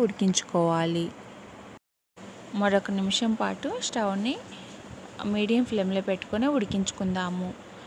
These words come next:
ఎందుకంటే మనకి పాకం కొంచెమే ఉంది కాబట్టి హై ఫ్లేమ్లో పెట్టుకుంటే వెంటనే ఉండపాకం ఇంకా గట్టిగా వచ్చేస్తుంది కాబట్టి మీడియం ఫ్లేమ్లో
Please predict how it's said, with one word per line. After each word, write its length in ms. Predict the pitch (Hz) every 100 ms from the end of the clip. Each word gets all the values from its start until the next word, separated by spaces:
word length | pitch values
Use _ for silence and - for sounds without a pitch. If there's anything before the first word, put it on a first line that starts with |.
| - - -
ఎందుకంటే 360 | 202 214 220 233 254
మనకి 240 | 220 - -
పాకం 300 | 190 190 226 233
కొంచెమే 340 | 208 190 - 214 202
ఉంది 180 | 185 -
కాబట్టి 400 | 185 190 180 262 -
హై 140 | 208 185
ఫ్లేమ్లో 360 | 202 202 196 190 185
పెట్టుకుంటే 360 | 180 - 196 220
వెంటనే 340 | 185 190 202 214 190
ఉండపాకం 420 | 185 190 185 196 190
ఇంకా 160 | 196 190
గట్టిగా 300 | 180 - 180 180
వచ్చేస్తుంది 460 | 165 175 175 180 -
కాబట్టి 440 | 175 185 180 - - - - - - - - 202
మీడియం 280 | 202 220 226
ఫ్లేమ్లో 340 | 220 190 190